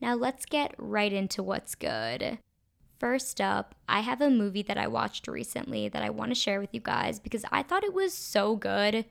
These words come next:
so cute, so funny. The movie is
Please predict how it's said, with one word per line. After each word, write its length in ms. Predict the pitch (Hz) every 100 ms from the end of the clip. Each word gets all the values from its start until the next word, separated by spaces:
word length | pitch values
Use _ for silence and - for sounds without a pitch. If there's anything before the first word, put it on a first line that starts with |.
| _
so 380 | - - 269 277
cute, 460 | - 208 208 220 -
so 360 | - - 208
funny. 640 | 208 - 120 127 127 - 214 _ _ _ _ 208
The 140 | 214
movie 460 | 214 226 226 262 -
is 440 | 208 202 202 -